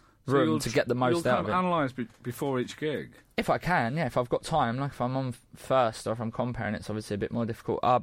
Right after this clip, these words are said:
Speaker 2: aside from seeing what they're doing as they're coming in and, you know. But then that can be dangerous. Like, I did a golf club recently and everybody in
Speaker 1: I,
Speaker 2: there
Speaker 1: also, just before you go on,
Speaker 2: Mm.
Speaker 1: I find that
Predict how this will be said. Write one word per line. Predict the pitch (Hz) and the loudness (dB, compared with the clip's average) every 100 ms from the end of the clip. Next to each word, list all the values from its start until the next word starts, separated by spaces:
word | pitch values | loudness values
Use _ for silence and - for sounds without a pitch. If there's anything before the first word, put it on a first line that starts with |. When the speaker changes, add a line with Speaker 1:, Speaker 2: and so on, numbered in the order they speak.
| - | 0
Speaker 2:
aside | 117 120 - 117 110 | -2 -2 0 0 0
from | - 117 113 - _ | 0 -2 -2 -8 _
seeing | - - 135 123 | -6 0 2 2
what | - | 0
they're | 113 | 0
doing | 113 117 | 2 0
as | 113 | 0
they're | 113 | -4
coming | 110 113 113 | -4 -4 -2
in | 117 110 | -2 -2
and, | 107 107 - _ _ _ _ _ _ _ _ _ _ _ _ _ _ _ | -4 -6 -12 _ _ _ _ _ _ _ _ _ _ _ _ _ _ _
you | 147 | 0
know. | 123 113 - - | 0 -4 -6 0
But | 147 | 2
then | 156 | 4
that | 180 | 2
can | - 127 | 2 0
be | |
dangerous. | 117 117 113 120 | 2 2 2 0
Like, | 127 | 2
I | 156 | 2
did | 151 143 | 2 2
a | |
golf | 123 151 156 | 4 4 2
club | - 104 - | -2 -4 -2
recently | 107 104 - | -2 -2 -2
and | 113 | 0
everybody | 127 131 127 127 | 0 -2 0 0
in | 131 127 | 0 0
Speaker 1:
I, | |
Speaker 2:
there | 101 104 120 | -2 -2 -2
Speaker 1:
also, | 190 185 - | -4 -4 -6
just | 117 139 | -8 -8
before | 147 147 | -6 -4
you | |
go | 117 123 | -2 -4
on, | 104 - | -4 -2
Speaker 2:
Mm. | 117 | -2
Speaker 1:
I | 135 | -2
find | 123 135 104 90 85 | -4 -6 -4 -6 -6
that | 76 | -8